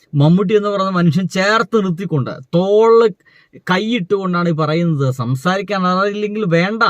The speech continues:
ഈ ചങ്ങാതിക്ക് അതിഗംഭീരമായിട്ട് അഭിനയിക്കാൻ അറിയാം." അത് നമുക്ക് എല്ലാവർക്കും അറിയുന്ന കാര്യമാണ്. വിനായകൻ എന്ന് പറയുന്ന നടൻ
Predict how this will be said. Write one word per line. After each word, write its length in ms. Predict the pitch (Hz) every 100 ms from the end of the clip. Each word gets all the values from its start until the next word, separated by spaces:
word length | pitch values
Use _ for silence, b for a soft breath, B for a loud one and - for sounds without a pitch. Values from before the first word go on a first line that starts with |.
| - _ _ -
ഈ 60 | 160
ചങ്ങാതിക്ക് 680 | 139 143 151 185 190 170
അതിഗംഭീരമായിട്ട് 960 | 156 139 165 151 170 165 220 220 220 214
അഭിനയിക്കാൻ 480 | 185 214 240 220 226
അറിയാം." 240 | 185 110 _ _ _ _
അത് 120 | 175 202
നമുക്ക് 260 | 190 185
എല്ലാവർക്കും 480 | 196 185 208 202 202
അറിയുന്ന 260 | 185 208 208
കാര്യമാണ്. 420 | 170 147 113 90 b b b
വിനായകൻ 500 | 156 185 220 233 226
എന്ന് 140 | 208 196
പറയുന്ന 360 | 160 151 147
നടൻ 420 | 131 101 110 92